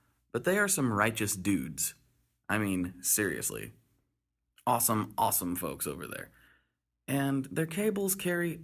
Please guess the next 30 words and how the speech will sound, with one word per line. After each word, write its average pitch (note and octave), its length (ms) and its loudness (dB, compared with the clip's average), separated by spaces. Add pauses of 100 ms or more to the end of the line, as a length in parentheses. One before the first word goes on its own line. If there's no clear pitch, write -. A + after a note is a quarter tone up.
a D3+ 120 2
hundred-year D3+ 480 0
warranty. D#3 500 -2 (480)
I A2 60 -2
mean, A2 380 -2 (280)
how B2+ 80 2
can D3+ 160 0
you C3 80 4
beat B2 220 0
that? - 180 -8 (260)
A - 40 -4
hundred-year C3+ 400 4
warranty G#2+ 480 -2 (200)
on G#2+ 160 2
your A2+ 140 4
guitar G#2 280 0
cables. - 440 -10 (1080)
But C#3 140 8
wait, F3+ 380 2 (260)
oh G3 140 4
wait, G3+ 300 0 (120)
there's D#3 260 2
more. E3+ 320 2
They C3 200 4
also F3+ 280 4
just C#3 280 2
recently C3 420 2
came C3 240 0
out A2+ 220 2
with A2 220 2